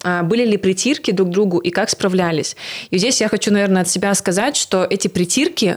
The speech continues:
они на самом деле не закончатся никогда. То есть есть вот какая-то иллюзия, что вот щас вот мы перетерпим, месяц-два, вот притиремся, и дальше все будет ровно.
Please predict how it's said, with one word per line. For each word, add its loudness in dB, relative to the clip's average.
они 4
на 4
самом 2
деле 4
не 4
закончатся -2
никогда. -2
То 0
есть 2
есть 2
вот -2
какая-то 0
иллюзия, 2
что 0
вот 2
щас 0
вот -4
мы 4
перетерпим, 2
месяц-два, 0
вот 0
притиремся, 0
и 0
дальше 0
все -2
будет 0
ровно. 0